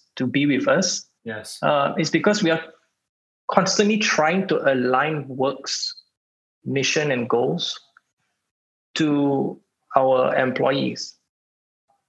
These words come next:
Speaker 1: A-, and some of these, some of these professionals, uh, they might have taken the same journey as I did, like, you know, taking the leap of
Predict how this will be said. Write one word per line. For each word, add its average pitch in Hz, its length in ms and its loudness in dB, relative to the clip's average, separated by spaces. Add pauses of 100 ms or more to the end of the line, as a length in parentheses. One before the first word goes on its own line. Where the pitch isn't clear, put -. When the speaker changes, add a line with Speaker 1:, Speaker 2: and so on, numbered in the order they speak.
(560)
Speaker 1:
A-, 170 60 0
and 160 320 0
some 269 200 4
of 226 140 4
these, 247 260 0
some 254 220 2
of 202 120 2
these 214 200 2
professionals, 165 920 0
uh, 131 440 0 (680)
they 156 140 2
might 180 220 2
have 151 200 -2
taken 170 280 2
the 127 80 0
same 143 320 -2
journey 131 280 0
as 120 140 0
I 127 120 4
did, 127 160 0
like, 123 200 -4 (220)
you 131 80 0
know, - 160 -4 (360)
taking 170 180 0
the 127 80 2
leap 147 200 2
of 131 100 2